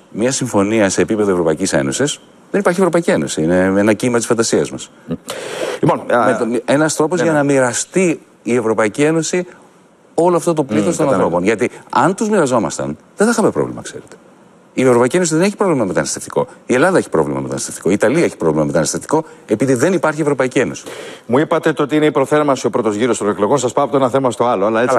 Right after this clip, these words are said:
Speaker 2: είναι οι
Speaker 1: κάνετε.
Speaker 2: ελεύθερες συζητήσεις, ε, κύριε Βαρουφάκη. Ε, ο κανονικός αγώνας είναι στην, ε, την, ε, στις επόμενες αναμετρήσεις
Speaker 1: Ακριβώς.
Speaker 2: και με άλλο εκλογικό σύστημα.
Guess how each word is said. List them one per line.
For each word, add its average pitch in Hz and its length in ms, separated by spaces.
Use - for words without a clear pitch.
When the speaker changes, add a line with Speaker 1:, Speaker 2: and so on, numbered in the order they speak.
Speaker 2:
είναι 117 80
οι 113 40
Speaker 1:
κάνετε. 117 180
Speaker 2:
ελεύθερες 107 100
συζητήσεις, 101 500
ε, 92 240
κύριε 110 180
Βαρουφάκη. 107 400
Ε, 120 280
ο 117 140
κανονικός 135 480
αγώνας 139 420
είναι 135 160
στην, 127 260
ε, 120 100
την, 117 320
ε, 107 140
στις 110 180
επόμενες 110 440
αναμετρήσεις 95 400
Speaker 1:
Ακριβώς. - 100
Speaker 2:
και - 20
με 101 100
άλλο 101 140
εκλογικό 95 380
σύστημα. 95 360